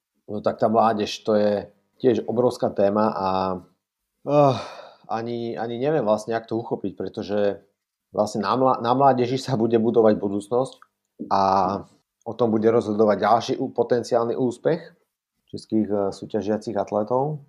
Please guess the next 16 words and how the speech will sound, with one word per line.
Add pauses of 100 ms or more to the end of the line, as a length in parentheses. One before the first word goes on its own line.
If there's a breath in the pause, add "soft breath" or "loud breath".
(140)
a
atletiek. (640)
A (640)
v
podstate (440)
tu
zaostávame
tiež,
samozrejme. (400)
Ako
nechcem,
e,
nikoho
kritizovať,
ja,
ja